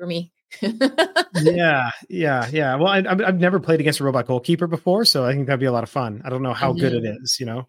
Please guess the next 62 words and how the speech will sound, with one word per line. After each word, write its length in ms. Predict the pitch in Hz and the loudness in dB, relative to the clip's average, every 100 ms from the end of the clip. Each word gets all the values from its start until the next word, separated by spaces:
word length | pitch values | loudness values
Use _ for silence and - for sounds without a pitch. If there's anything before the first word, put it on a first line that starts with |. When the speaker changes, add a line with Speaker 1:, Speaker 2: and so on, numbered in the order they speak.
| - | -12
Speaker 2:
It'd 120 | 123 | -6
be, 200 | 123 117 | -4 -4
it'd 120 | 139 | -4
be 60 | 123 | -4
interesting. 320 | 113 269 202 | -2 0 0
Speaker 1:
Yeah. 260 | 147 147 143 _ _ - | -2 -4 -8 _ _ -20
Does 120 | 202 | -4
it 80 | 202 | 0
actually 280 | 180 - 202 | 2 2 2
look 200 | 151 - | 0 0
like 160 | 180 | -2
a 40 | 208 | 0
robot 340 | 196 190 208 | 0 4 2
and, 100 | 156 | 2
like, 180 | 143 - | -4 -4
move 240 | 151 147 | -6 -6
around 300 | 143 139 151 | -4 -4 -4
and 100 | 160 | -8
do 120 | 147 143 | -10 -8
the 80 | |
different 280 | 147 156 143 | -8 -10 -12
things? 480 | - 131 165 220 220 | -8 -6 -6 -6 -8
Like, 260 | - - _ _ - | -10 -14 _ _ -6
Speaker 2:
I 60 | |
Speaker 1:
hands 120 | 160 | 0
Speaker 2:
think 120 | 214 233 | 2 2
Speaker 1:
up? 60 | |
Speaker 2:
it's 120 | - | 2
one 100 | 180 | 4
of 40 | 175 | 4
those 160 | 156 | 4
things. 160 | 170 151 | 4 2
It's 100 | 127 | 2
like 100 | 139 | 0
an, 200 | 131 135 | 0 -2
I 60 | 131 | -2
think 100 | 175 | 0
it's 100 | 175 | 2
like 100 | 139 | 0
an 100 | 135 | 2
arm 280 | 139 139 127 | 2 4 4
that 160 | 123 - | 2 0
swings 500 | - 123 107 107 - | 0 0 0 -2 -2
and, 100 | 123 | -2
like, 220 | 113 101 | -4 -2
blocks, 520 | 127 113 - - - | 0 0 0 2 0
blocks 340 | 127 120 147 | 0 0 2
it, 80 | 147 | 0
as, 300 | 147 151 147 147 | 2 2 2 0
as 80 | |
far 140 | 143 143 | 0 2
Speaker 1:
Oh, 20 | |
Speaker 2:
as 100 | 123 | 2
I, 100 | 120 | 2
Speaker 1:
I 40 | 113 | 0
Speaker 2:
as 80 | - | -2
far 60 | |
Speaker 1:
see. 240 | 127 - 117 | -4 -4 -2
Speaker 2:
as 60 | 113 | -2
I 20 | |
understand. 440 | 110 - 117 104 | -2 -4 -4 -4
Yeah. 160 | 107 95 | -4 -6